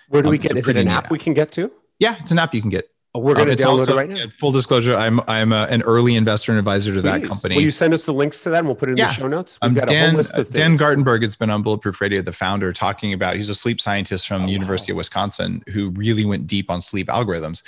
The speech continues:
Speaker 2: So you can get the data you need, but you gotta pair Sleep
Speaker 1: Please.
Speaker 2: Space with the Apple Watch.
Speaker 1: Pairs. And it's called Sleep Space for everyone listening.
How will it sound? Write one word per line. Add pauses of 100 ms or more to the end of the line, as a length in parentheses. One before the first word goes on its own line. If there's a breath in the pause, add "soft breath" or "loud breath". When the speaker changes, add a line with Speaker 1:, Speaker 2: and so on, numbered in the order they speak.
(140 loud breath)
Speaker 2:
So
you
can
get
the
data
you
need,
but
you
gotta
pair
Sleep
Speaker 1:
Please.
Speaker 2:
Space
with
the
Apple
Watch.
Speaker 1:
Pairs.
And
it's
called
Sleep
Space
for
everyone
listening.